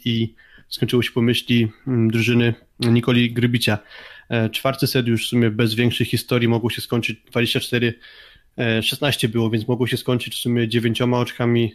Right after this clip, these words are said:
e, przewagi. Skończyło się do dwudziestu, bo tam trochę Jastrzębie podgoniło w końcówce. Mm, wydaje mi się, że to, na co warto zwrócić uwagę, to Mohamed Al-Hagdadi, czyli drugi mecz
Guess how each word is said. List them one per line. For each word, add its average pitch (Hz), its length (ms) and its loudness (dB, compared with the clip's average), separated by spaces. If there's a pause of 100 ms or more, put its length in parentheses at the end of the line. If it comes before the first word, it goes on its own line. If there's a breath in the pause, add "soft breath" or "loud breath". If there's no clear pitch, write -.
e, 113 260 -2 (380)
przewagi. 123 400 -2
Skończyło 123 360 2
się 117 120 -4
do 120 80 2
dwudziestu, 120 460 0
bo 117 80 -4
tam 113 140 0
trochę 123 300 0 (640 loud breath)
Jastrzębie 123 720 2 (560)
podgoniło 127 460 4
w - 80 -6
końcówce. 120 580 0 (120)
Mm, 120 440 -2 (480)
wydaje 151 360 2
mi 147 100 0
się, - 140 -2
że 143 220 0 (1040)
to, 147 120 0
na 147 100 2
co 135 140 -2
warto 139 280 0
zwrócić 127 400 -2
uwagę, 131 320 2
to 127 280 0 (440 loud breath)
Mohamed 131 380 2
Al-Hagdadi, 127 680 0
czyli 127 600 -2
drugi 131 500 0
mecz 139 400 0